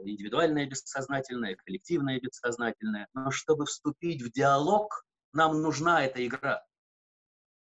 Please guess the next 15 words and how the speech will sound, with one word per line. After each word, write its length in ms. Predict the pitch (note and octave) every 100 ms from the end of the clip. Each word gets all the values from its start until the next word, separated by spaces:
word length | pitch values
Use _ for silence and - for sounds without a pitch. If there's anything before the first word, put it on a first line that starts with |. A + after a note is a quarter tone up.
| _
Да, 160 | C#3+ D3+
и 220 | C3 C3
мы 120 | D3
придумываем 840 | D3 C#3+ A#2 D3 C3 A#2 A2+ G#2
некоего 440 | G#2+ A#2+ - G2 F#2
даймона, 520 | C#3 E3+ F3+ E3+ D3 - _ _ _ _ _ _
да, 240 | - B2+ - - -
с 180 | - -
которым 540 | - D3 F3 D#3 C3
вступаем 640 | B2 - C#3 - C#3 B2 A2+
во 60 | A#2
взаимодействие, 840 | B2 B2+ B2+ B2+ F3 F#3 - C#3
который 320 | C3+ F3 D#3+
распаковывает 880 | D3+ D3+ - C#3+ - E3 D#3+ C#3 C3+ C3+
эти 340 | B2+ C3 B2+